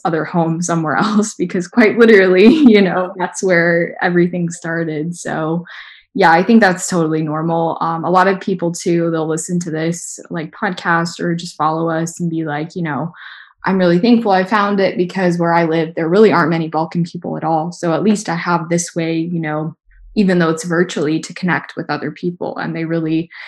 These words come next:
do like that. So, um, that's why we're gonna keep making, you know, all this content and putting it out there for people. Um, I think it really is important. And I think that's a good kind of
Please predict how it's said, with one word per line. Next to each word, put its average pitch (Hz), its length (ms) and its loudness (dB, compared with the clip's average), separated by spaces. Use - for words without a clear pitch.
do 220 140 4
like 339 300 0
that. - 300 0
So, 185 520 -2
um, 190 360 -6
that's 202 240 -2
why 247 160 4
we're 233 180 2
gonna 233 160 6
keep 233 180 2
making, 214 500 0
you 185 100 0
know, 185 400 -4
all 196 160 2
this 196 220 -2
content 202 680 0
and 196 140 -2
putting 202 260 -2
it 180 80 2
out 180 220 2
there 180 160 -2
for 180 140 -6
people. 180 640 -2
Um, 175 520 -2
I 196 60 -6
think 190 140 -2
it 175 40 4
really 175 220 2
is 170 140 0
important. 175 720 0
And 165 400 -6
I 180 60 -4
think 170 260 -6
that's 160 240 -6
a 170 60 -4
good 170 380 -4
kind 170 280 -6
of 165 220 -6